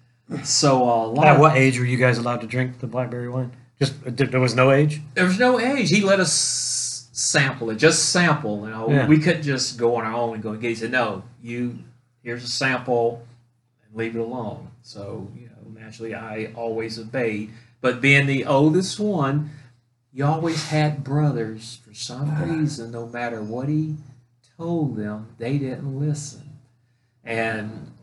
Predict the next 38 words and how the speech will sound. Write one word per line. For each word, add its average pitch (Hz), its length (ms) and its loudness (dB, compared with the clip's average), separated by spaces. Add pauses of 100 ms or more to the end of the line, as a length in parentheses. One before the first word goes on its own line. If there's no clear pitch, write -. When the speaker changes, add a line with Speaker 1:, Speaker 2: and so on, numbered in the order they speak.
(140)
Speaker 1:
for 131 180 0
instance, 151 160 2
I 123 100 6
had - 80 -12
two 180 240 0
brothers. 147 420 0
They 156 80 4
were 165 120 2
like 143 340 0
devils 107 760 -6 (320)
and 113 120 -12
all. 110 240 -6
And 107 300 -8
my 107 160 -12
dad 143 340 0
hid 147 240 4
some 127 260 0
Speaker 3:
<laughs> 135 40 -4
Speaker 1:
moonshine 139 920 6
in 135 200 0
the 143 80 2
barn. 135 600 -2 (1120)
So 208 220 2
what 226 140 4
do 233 100 4
they 240 200 4
do 117 380 -2 (160)
one 113 280 -10
day? 98 280 -12 (200)
They 92 140 -12
Speaker 3:
Leave. - 340 -6
Speaker 1:
go 135 540 2 (600)
find 123 420 0
it, 151 120 -6 (380)
drink 123 400 -10
it, 151 360 -8
get 131 380 -6
drunk 139 960 -6